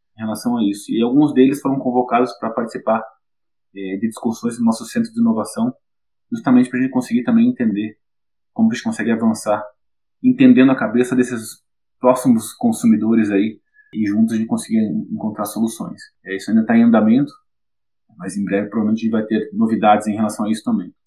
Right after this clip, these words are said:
Eu acho que existe uma questão que é a gente ter o avanço tecnológico, o avanço dos, de tecnologia em produtos, e também ter a questão da proximidade, por exemplo, nossa, dando o nosso exemplo, do nosso consumidor.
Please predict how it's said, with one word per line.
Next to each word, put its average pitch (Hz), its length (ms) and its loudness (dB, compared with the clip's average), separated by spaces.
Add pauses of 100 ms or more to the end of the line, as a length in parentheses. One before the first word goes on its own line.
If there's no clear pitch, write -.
Eu 113 80 -2
acho 123 80 -2
que - 80 2
existe 151 220 4
uma 156 120 4
questão 131 520 4
que 117 220 0
é 107 200 -2 (420)
a 110 120 -10
gente 113 280 -6
ter 117 300 2 (640)
o 113 100 0
avanço 139 380 0
tecnológico, 117 680 0 (920)
o 110 120 -2
avanço 127 320 0
dos, 120 200 -2
de 104 180 -8
tecnologia 113 440 0
em 110 80 4
produtos, 117 380 -4 (720)
e 127 80 2
também 143 360 2
ter 131 320 2 (200)
a 123 100 -4
questão 131 240 0
da 135 80 2
proximidade, 131 720 0
por 113 120 -2
exemplo, 113 300 -2
nossa, 117 500 -2 (120)
dando 117 160 2
o - 20 4
nosso 113 220 0
exemplo, 117 440 -4 (160)
do 139 140 2
nosso 143 240 2
consumidor. 135 480 0